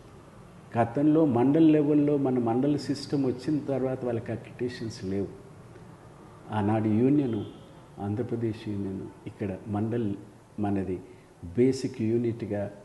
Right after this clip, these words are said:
కిందికి పరిపాలన, ఆ, యంత్రాంగం వెళ్ళింది కాబట్టి, న్యూస్ సెంటర్ కాబట్టి, ఇన్ని కొట్లాడి ప్రభుత్వంతో మండల్ రిపోర్టర్లకి, ఏ, అక్రిడిటేషన్ అనేది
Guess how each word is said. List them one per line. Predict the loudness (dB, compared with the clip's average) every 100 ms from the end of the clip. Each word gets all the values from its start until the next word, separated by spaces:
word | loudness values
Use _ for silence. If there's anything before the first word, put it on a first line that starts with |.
| -20 -20 -20 -20 -20 -6
కిందికి | -2 0 0 -2
పరిపాలన, | -2 -2 -2 -2 0 0 0 -4 -12 -20 -20 -20 -20 -20 -20 -16 -6
ఆ, | -2 -2 -2
యంత్రాంగం | -2 -2 0 0 0 0
వెళ్ళింది | 2 2 0 -2
కాబట్టి, | -4 -4 -4 -6 -6 -4
న్యూస్ | -2 -2 -4
సెంటర్ | -6 -6 -8 -6
కాబట్టి, | -4 -4 -4 -6
ఇన్ని | -8 -8 -8
కొట్లాడి | -8 -8 -6 -8 -8
ప్రభుత్వంతో | -8 -8 -8 -10 -14 -14 -16 -20 -20 -20 -20 -20 -20 -20 -20 -20 -20 -20 -18 -4
మండల్ | -2 0 0
రిపోర్టర్లకి, | 0 -4 -6 -8 -6 -6 -6 -8 -12 -12 -20 -20 -20 -20 -20 -20 -20 -20 -18 -18 -14 -8
ఏ, | -8
అక్రిడిటేషన్ | -8 -6 -8 -6 -6 -4 -4 -4 -4
అనేది | -2 -4 -6 -8